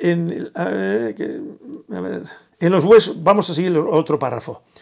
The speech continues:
Por entonces, para ser el presa canario una raza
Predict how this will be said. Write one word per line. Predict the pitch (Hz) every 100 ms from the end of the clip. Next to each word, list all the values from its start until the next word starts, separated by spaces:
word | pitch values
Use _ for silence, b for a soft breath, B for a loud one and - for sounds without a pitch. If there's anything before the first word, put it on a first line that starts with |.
| B B B B
Por | 180
entonces, | 196 196 269 269 - 233 240 - - _ _ _ _ _ _ _ _ _ _ _ _ _ _ _ _ _ _ _
para | 175 165
ser | 156 254 262
el | 226
presa | - - 214 - 202
canario | 175 180 190 175 151 127 127 -
una | 196 202
raza | 156 170 196 175 - 127 -